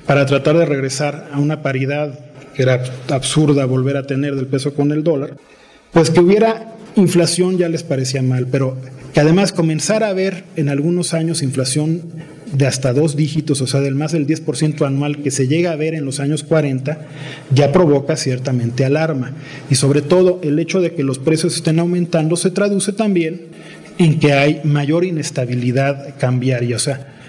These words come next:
la paridad del peso con el dólar se comienza a ajustar cada vez con mayor frecuencia, se comienza a devaluar más seguido. Esto caracterizó, digamos, a la economía mexicana hasta principios de los cincuenta, hasta cincuenta y cuatro.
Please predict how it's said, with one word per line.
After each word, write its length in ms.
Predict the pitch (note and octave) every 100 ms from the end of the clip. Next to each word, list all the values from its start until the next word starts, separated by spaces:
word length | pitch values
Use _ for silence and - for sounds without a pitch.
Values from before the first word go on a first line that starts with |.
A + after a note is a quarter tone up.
| - - - -
la 220 | E3+ C3+
paridad 340 | D3 D3 D#3
del 140 | F3 D#3+
peso 300 | E3+ D#3 D#3
con 180 | C#3+ C#3
el 120 | C#3
dólar 280 | D3+ D#3 D#3
se 120 | C3
comienza 380 | B2+ C3 C#3+ D3
a 20 |
ajustar 600 | C3+ B2 - B2 - - - - - - -
cada 220 | D#3+ D#3
vez 200 | D3+ F3+
con 160 | - C#3+
mayor 220 | C3 B2+
frecuencia, 480 | B2+ B2+ B2+ A#2+ B2+
se 80 | B2+
comienza 380 | C3+ D3+ D#3 F3
a 40 |
devaluar 520 | D3 C3 C3 C#3+ D#3
más 200 | C#3+ C#3+
seguido. 400 | C#3+ B2 B2+ A#2+ - - - - - _ - _ _ _ _ _ _ _ _ _ _ _
Esto 720 | A3 A#3+ - B3+ B3+ C4+ - -
caracterizó, 720 | E3 D3+ D3+ D#3 D#3 - G3
digamos, 440 | G3 F3+ F3 F3+ -
a 40 |
la 80 | C3+
economía 360 | C3 C#3 C#3+ D#3+
mexicana 500 | E3+ E3+ D#3+ D#3 D#3+
hasta 260 | D#3 C#3
principios 440 | D3+ D3 F3+ F#3 E3
de 60 |
los 120 | C#3+
cincuenta, 420 | C#3+ C#3 D3 C3+ C3
hasta 140 | C3+
cincuenta 380 | B2+ C3 C#3 C3+
y 40 |
cuatro. 380 | C3 D3 C3 -